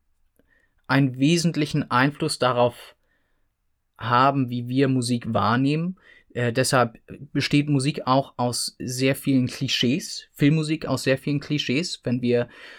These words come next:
äh, Horrormusik hören, äh, im Film mit, mit Cluster-Effekten oder Ähnlichem, dann, äh, suggeriert das etwas. Aber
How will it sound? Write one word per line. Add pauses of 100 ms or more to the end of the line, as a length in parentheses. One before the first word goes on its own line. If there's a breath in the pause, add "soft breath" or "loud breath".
(280 loud breath)
äh,
Horrormusik
hören,
äh,
im
Film (200)
mit,
mit
Cluster-Effekten
oder
Ähnlichem,
dann, (340 loud breath)
äh,
suggeriert
das
etwas.
Aber